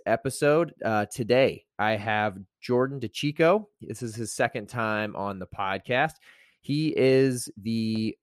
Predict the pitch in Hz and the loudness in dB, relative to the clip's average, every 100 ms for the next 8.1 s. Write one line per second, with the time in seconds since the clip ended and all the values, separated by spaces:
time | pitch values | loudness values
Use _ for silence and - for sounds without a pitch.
0 | _ - 147 160 - 151 151 151 160 101 | _ 2 4 4 4 2 2 2 2 2
1 | 104 104 123 139 135 101 107 120 127 110 | -2 -4 -4 -2 -6 -6 2 4 4 2
2 | 151 - 104 98 101 95 87 104 139 - | 0 -6 -10 -6 -6 -6 -8 -8 -10 -12
3 | 101 - - 254 147 - 90 - 53 _ | -12 -8 -2 2 2 0 -4 -6 -16 _
4 | _ _ 92 104 135 127 127 147 175 139 | _ _ -12 -6 -6 -6 -8 0 0 2
5 | 127 127 127 113 - 123 113 110 123 113 | 0 -2 -4 -6 -2 2 2 2 -2 -2
6 | 110 - 104 101 101 95 95 92 87 90 | -2 -4 -2 0 0 0 0 -2 -6 -6
7 | 90 87 _ _ _ - 95 92 90 87 | -6 -8 _ _ _ -10 -6 -4 -6 -10